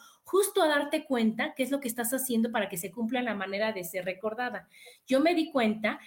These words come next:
y lo he hecho desde niña consciente e inconscientemente y desde ahí lo hago con total conciencia". Claro, o sea, lo que pasa es que cuando tú escuchas la opinión de los demás, dices tú, "Oh, oh, creo, creo que estoy yéndome para el otro lado.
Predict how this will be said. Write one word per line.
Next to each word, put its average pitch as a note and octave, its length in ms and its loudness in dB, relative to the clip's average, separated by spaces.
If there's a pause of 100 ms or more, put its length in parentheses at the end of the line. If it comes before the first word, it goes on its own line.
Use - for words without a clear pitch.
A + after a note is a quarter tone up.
(200)
y A3 100 0
lo B3 80 6
he B3 60 6
hecho B3+ 180 4
desde A3+ 280 4
niña B3 320 2
consciente A#3+ 600 2
e A#3 60 2
inconscientemente A3 880 2
y A#3 100 -2
desde A3 320 2
ahí B3+ 220 2 (240)
lo A#3+ 220 4
hago B3+ 320 2
con G#3+ 200 -2
total G#3+ 380 0
conciencia". G3+ 560 -6
Claro, C#4+ 300 2
o A#3 40 2
sea, A3+ 200 0 (300)
lo C#4 120 4
que D#4+ 100 0
pasa E4 240 4
es F#4+ 100 -2
que - 500 -4
cuando C#4 320 4
tú G4 100 4
escuchas F4 640 0
la A#3+ 120 4
opinión B3 360 2
de E4 120 2
los A#3+ 160 2
demás, A3 320 2
dices A3 260 -4
tú, - 140 -10
"Oh, A3+ 420 -4
oh, A3 320 0
creo, B3+ 420 2 (220)
creo B3+ 380 2
que C#4 100 -4
estoy B3+ 200 -4
yéndome C4+ 320 2
para F#3+ 220 -4
el G#3+ 120 0
otro D4 280 -2
lado. D#4+ 520 -4